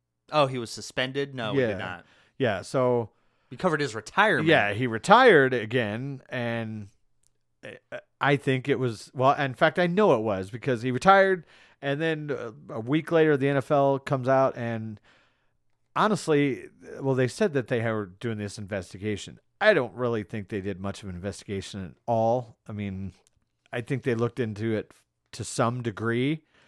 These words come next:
Speaker 2: but with everything else that's been going on, I think they just kinda brushed it under the rug until he
Speaker 1: They, they do have bigger fish to fry, to be honest.
Speaker 2: Well, they,
Speaker 1: Yeah.
Speaker 2: and they do. Um, but once all this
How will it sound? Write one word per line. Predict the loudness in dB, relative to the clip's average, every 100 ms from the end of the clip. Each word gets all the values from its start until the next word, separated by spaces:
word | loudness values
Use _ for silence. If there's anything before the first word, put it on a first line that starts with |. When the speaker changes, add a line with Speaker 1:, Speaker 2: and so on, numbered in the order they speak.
| _ _ _ _ _ _ -2
Speaker 2:
but | 0
with | 4
everything | 4 4 4
else | 2 2
that's | -4 -6
been | -2
going | 2 2
on, | 0 0
I |
think | -4 -6
they | -8
just | -6 -8
kinda | -6 -6
brushed | -4 -6 -6
it | -6
under | -6 -4
the | -4
rug | 0 2 2 0
until | -6 -6 -4 -2 -2 -4 -10
he | -12 -4
Speaker 1:
They, | -4 -2
they | -2
do | 0 0
have | 0
bigger | -2 -4 -6
fish | -6 -8 -8
to | -10
fry, | -6 -6 -6
to |
be | -6 -8
honest. | -6 -8 0
Speaker 2:
Well, | 4 4 4
they, | 2 -2
Speaker 1:
Yeah. | -2
Speaker 2:
and | -4 -4 -10 -4
they | -2 0
do. | 2 0 -2 -6 -12 -4
Um, | -2 -2 -6 -14 _ _ _ -10
but | 0 2 2 -2
once | -4 -2 0 0
all | 0
this | 0 -4 -6